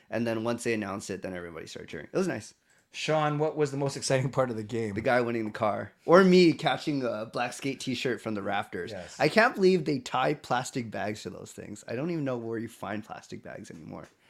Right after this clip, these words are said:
Speaker 2: Shannon says, "We have to find me a five X in the hoodie that Sean is wearing." What's the hoodie?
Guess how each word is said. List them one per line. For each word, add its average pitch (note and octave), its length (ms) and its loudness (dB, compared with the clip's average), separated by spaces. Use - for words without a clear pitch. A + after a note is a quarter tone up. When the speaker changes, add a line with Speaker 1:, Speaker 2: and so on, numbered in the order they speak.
Speaker 2:
Shannon F3 500 -2
says, D3+ 420 0
"We C#3+ 140 0
have F3 120 2
to D3+ 100 -4
find D#3+ 280 0
me D#3+ 100 -4
a C3+ 60 0
five D#3 400 2
X D#3 300 0
in C#3 140 -6
the C3+ 80 0
hoodie D3 280 2
that C3+ 140 -4
Sean C#3 300 0
is A#2+ 180 -4
wearing." F#2+ 400 -6
What's C#3 240 -6
the A#2+ 100 -2
hoodie? A#2 360 -2